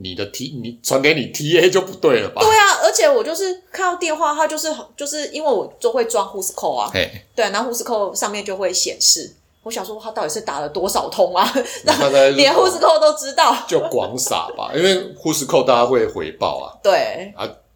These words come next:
Speaker 1: 譬如说这个是茶庄打来的，
Speaker 2: 啊，
Speaker 1: 啊，我们就
Speaker 2: 那，那他这个一定就是，就是，一定就是那个乱打的。
Speaker 1: 啊，不会，那之后就是，反正这一支号码烂掉，那就是再免洗，再换一支那种预付卡就可以了。
Speaker 2: 对啊。
Speaker 1: 哎，讲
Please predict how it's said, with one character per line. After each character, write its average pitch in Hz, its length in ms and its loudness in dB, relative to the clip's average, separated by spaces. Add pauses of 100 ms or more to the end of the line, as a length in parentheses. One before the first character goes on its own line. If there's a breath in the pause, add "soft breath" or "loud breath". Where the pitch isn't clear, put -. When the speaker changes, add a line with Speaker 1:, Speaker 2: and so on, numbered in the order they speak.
(120)
Speaker 1:
譬 117 100 -4
如 104 60 -6
说 101 160 -4
这 104 140 -4
个 95 80 -4
是 95 180 -8
茶 80 240 -6
庄 - 300 -6
打 - 160 -12
来 - 160 -20
的， - 80 -20
Speaker 2:
啊， 320 80 2
Speaker 1:
啊， 330 140 -2
我 - 20 -2
们 - 80 -6
就 - 60 -8
Speaker 2:
那， 320 60 4
那 320 100 0
他 311 40 2
这 311 100 -2
个 233 140 4
一 - 60 -4
定 247 160 -6
就 233 80 -2
是， 214 400 -4
就 220 160 -8
是， 214 420 -6
一 190 80 -8
定 214 160 -10
就 220 100 -4
是 214 140 -6
那 190 120 -10
个 - 360 -10
乱 - 140 2
打 - 80 -10
的。 107 40 -6
Speaker 1:
啊， - 0 -
不 127 60 0
会， 143 80 6
那 160 220 2
之 156 180 2
后 151 140 4
就 143 120 0
是， 143 300 -2
反 104 100 0
正 123 120 2
这 127 100 2
一 127 60 2
支 127 120 -4
号 123 220 0
码 80 140 -6
烂 104 240 -2
掉， 95 160 -2
那 98 100 -4
就 95 160 -10
是 92 160 -8
再 95 220 -4
免 85 260 -12
洗， - 300 -6
再 92 160 -6
换 95 200 -2
一 87 120 -12
支 90 420 -12
那 92 140 -12
种 82 120 -10
预 98 140 -12
付 95 160 -12
卡 - 240 -16
就 82 80 -16
可 - 180 -18
以 - 220 -20
了。 - 60 -20 (320)
Speaker 2:
对 - 120 -14
啊。 - 260 -16 (360)
Speaker 1:
哎， 101 200 -10
讲 82 240 -6